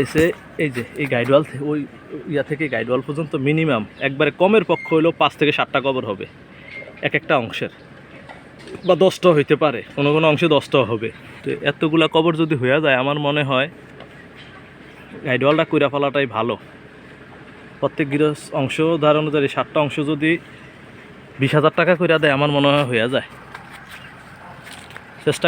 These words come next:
করলে হইয়া যায়। এই যে এইসব জায়গাগুলো আমরা বালু পালাইলে আমাদের গাডার একটা অনেক বড় হইয়া যায়। এখন আমি হয়তো বা প্ল্যানিং করি এরকম, কিন্তু ওই দশের লাঠি একের বোঝা, আমি বলতেই পারবো,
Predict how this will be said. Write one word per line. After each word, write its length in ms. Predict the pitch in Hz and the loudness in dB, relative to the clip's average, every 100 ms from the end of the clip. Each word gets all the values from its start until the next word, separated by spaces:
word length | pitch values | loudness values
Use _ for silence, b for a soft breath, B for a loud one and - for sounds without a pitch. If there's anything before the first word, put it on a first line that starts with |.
| 160 | 2
করলে 180 | 147 143 | 2 2
হইয়া 160 | 120 131 | 2 2
যায়। 120 | 123 - - - - - - - 147 | 0 -4 -14 -20 -20 -20 -20 -8 -4
এই 40 | 135 | 0
যে 40 | 139 | 0
এইসব 160 | - 131 | 0 0
জায়গাগুলো 340 | 143 156 147 151 143 | 2 2 4 4 4
আমরা 120 | 135 131 | 2 2
বালু 160 | 151 160 | 0 2
পালাইলে 340 | 147 160 214 147 - 127 | 2 4 4 2 -2 -4
আমাদের 200 | 131 143 | -2 0
গাডার 220 | 117 123 139 | 2 2 2
একটা 160 | - 156 151 147 | 2 4 4 4
অনেক 140 | 147 135 | -2 2
বড় 120 | 147 147 | 4 4
হইয়া 140 | 120 104 | 2 0
যায়। 120 | 98 - - - - - - - - - - - - - - - 131 | -6 -12 -20 -20 -20 -20 -20 -20 -20 -20 -20 -20 -20 -20 -20 -16 -8
এখন 140 | 143 131 | -4 0
আমি 120 | 139 165 | 2 4
হয়তো 160 | 156 156 | 4 2
বা 60 | 151 | 2
প্ল্যানিং 260 | 147 143 151 139 | 2 2 0 2
করি 160 | 151 151 | 4 4
এরকম, 320 | 147 139 123 117 | 4 2 -2 -4
কিন্তু 160 | 147 131 135 | -4 0 0
ওই 60 | 131 | 2
দশের 200 | 139 - 143 | 2 2 0
লাঠি 160 | 139 147 | 2 2
একের 160 | 131 139 123 | 0 -2 -4
বোঝা, 200 | 113 107 - - - - - - | -6 -6 -10 -18 -18 -20 -16 -4
আমি 100 | 131 139 | 0 4
বলতেই 280 | 151 139 147 139 | 2 4 2 4
পারবো, 200 | 113 | 0